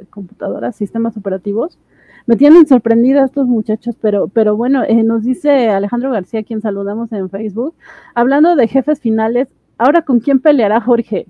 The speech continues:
Chan, chan, chan. <laughs> Es-, esa es una buena pregunta, no sé. En una de esas conmigo, lo que sería muy extraño.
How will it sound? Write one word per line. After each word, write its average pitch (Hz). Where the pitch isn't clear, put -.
Chan, 254
chan, 220
chan. 190
<laughs> 339
Es-, 226
esa 233
es 254
una 269
buena 262
pregunta, 196
no 196
sé. 202
En 208
una 294
de 294
esas 302
conmigo, 240
lo 208
que 202
sería 208
muy 233
extraño. 196